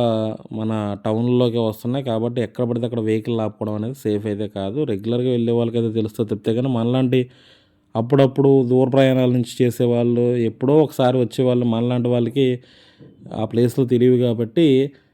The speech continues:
వీలైనంత వరకు కేర్ఫుల్గా ఆగినప్పుడు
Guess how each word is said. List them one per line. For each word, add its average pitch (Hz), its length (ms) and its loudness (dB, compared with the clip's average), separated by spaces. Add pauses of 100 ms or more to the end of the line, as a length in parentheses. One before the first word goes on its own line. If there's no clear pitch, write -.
(200)
వీలైనంత 113 440 -2
వరకు 113 360 -2 (1160)
కేర్ఫుల్గా 113 540 0 (720)
ఆగినప్పుడు 110 560 -4